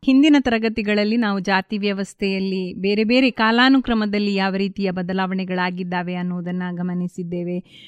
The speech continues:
ಮಧ್ಯಕಾಲೀನ ಯುಗದಲ್ಲಿ ಜಾತಿ ವ್ಯವಸ್ಥೆ ಯಾವ ರೀತಿಯಲ್ಲೆಲ್ಲ ಬದಲಾವಣೆಗಳಾಗಿದ್ದೇವೆ ಅನ್ನೋದರ ಬಗ್ಗೆ ಅಧ್ಯಯನ ನಡೆಸಿದ್ದಾಗಿದೆ. ಅದರ ಜೊತೆಗೆ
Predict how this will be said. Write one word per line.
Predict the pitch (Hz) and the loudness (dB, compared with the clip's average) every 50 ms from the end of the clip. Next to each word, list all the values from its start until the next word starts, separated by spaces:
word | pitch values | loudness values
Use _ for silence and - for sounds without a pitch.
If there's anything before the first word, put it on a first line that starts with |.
| - _ - | -14 _ -2
ಮಧ್ಯಕಾಲೀನ | 208 202 185 190 202 196 - 214 208 208 208 202 208 | -2 0 0 0 -2 -2 0 0 0 0 2 0 0
ಯುಗದಲ್ಲಿ | 202 202 196 190 214 208 214 240 262 311 | 0 -2 -2 -2 -2 0 2 2 2 2
ಜಾತಿ | 277 - 233 214 208 - 214 | 2 2 0 0 0 -2 -4
ವ್ಯವಸ್ಥೆ | 196 202 202 190 202 - - 214 202 | -2 -4 -4 -4 -6 -6 -2 -2 0
ಯಾವ | 196 196 196 196 | 0 0 -2 -2
ರೀತಿಯಲ್ಲೆಲ್ಲ | 196 202 190 - 202 190 196 196 202 202 196 | -4 -4 -4 -4 -4 -4 -2 -2 -2 -2 -2
ಬದಲಾವಣೆಗಳಾಗಿದ್ದೇವೆ | 185 196 185 190 190 190 185 190 190 190 185 196 190 185 190 190 190 202 185 202 196 196 214 | -2 -4 -4 -2 -2 -2 -2 -2 -4 -4 -4 -2 -2 -2 -2 -2 -4 -4 -4 -4 -2 0 0
ಅನ್ನೋದರ | 220 220 208 196 185 196 196 | 0 0 0 -2 -2 -4 -4
ಬಗ್ಗೆ | 185 202 190 190 185 196 | -4 -4 -6 -4 -4 -6
ಅಧ್ಯಯನ | 190 - _ - - 190 185 208 214 208 208 208 | -6 -6 _ -6 -6 -2 0 0 0 0 0 0
ನಡೆಸಿದ್ದಾಗಿದೆ. | 202 196 196 196 196 - - 214 196 190 202 208 220 226 220 233 226 233 247 | 0 0 0 -2 -4 -4 -4 -4 -4 -2 0 0 0 2 0 2 4 4 4
ಅದರ | 254 254 269 - - 196 214 202 202 | 2 2 -4 -8 -6 -4 -4 -4 -4
ಜೊತೆಗೆ | 185 214 220 - 285 262 254 220 | -4 -6 -4 -4 -2 -2 -2 -2